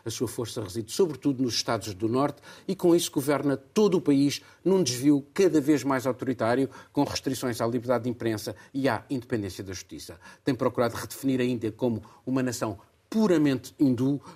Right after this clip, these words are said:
numa deriva ao arrepio dos valores de igualdade, laicidade e democracia consagrados na Constituição e relegando cristãos, sikhs, budistas, mas sobretudo muçulmanos, a um estatuto menor. A ponto, por exemplo,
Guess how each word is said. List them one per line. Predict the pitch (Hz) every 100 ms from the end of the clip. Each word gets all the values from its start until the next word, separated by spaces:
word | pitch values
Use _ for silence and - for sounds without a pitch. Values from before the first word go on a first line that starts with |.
| -
numa | 151 143
deriva | 127 127 127 120 120
ao | 120 120 135
arrepio | 110 - 120 110
dos | 117 104
valores | 113 101 101 92
de | 104 - -
igualdade, | - 143 123 113 104 95 92 _ -
laicidade | 127 143 - 123 101 92 92 _ _
e | 156
democracia | 131 135 117 110 - 98 98
consagrados | 139 - 110 107 92 107
na | 101
Constituição | - - 98 107 - 117 135 - - -
e | 185 165
relegando | 190 160 151 139 - - _ -
cristãos, | 175 - 156 127 120 - - _
sikhs, | - 170 147 -
budistas, | 113 147 185 170 143 - 120 - - -
mas | 170 -
sobretudo | - 233 165 - 135
muçulmanos, | 160 - 135 123 117 117
a | -
um | 127
estatuto | - 113 127 120 120
menor. | 117 90 - - - -
A | 170
ponto, | - 226 208 - -
por | 202
exemplo, | 143 120 110 117